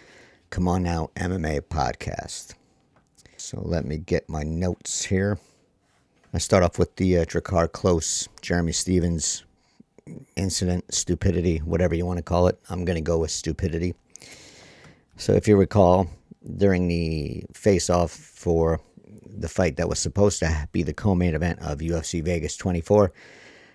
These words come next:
Jeremy Stephens thought it would be wise to shove Drakkar Klose.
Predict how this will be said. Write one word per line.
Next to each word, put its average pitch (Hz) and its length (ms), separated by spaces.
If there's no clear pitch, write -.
Jeremy 107 340
Stephens 107 680
thought 101 260
it - 60
would 90 120
be 92 120
wise 90 720
to 85 760
shove 92 680
Drakkar 87 420
Klose. 80 500